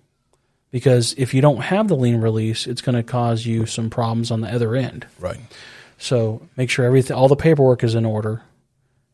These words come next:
Speaker 1: Do a notarized bill of sale while you're at the bank, even if you create your own, so that the, at the bank, they usually have a notary you could find out, but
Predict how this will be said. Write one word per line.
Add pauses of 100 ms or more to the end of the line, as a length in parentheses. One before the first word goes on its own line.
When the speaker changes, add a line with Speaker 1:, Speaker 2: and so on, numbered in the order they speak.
(420)
Speaker 1:
Do
a
notarized
bill
of
sale
while
you're
at
the
bank, (360)
even
if
you
create
your
own, (520)
so
that (800)
the,
at
the
bank,
they
usually
have
a
notary
you
could
find
out,
but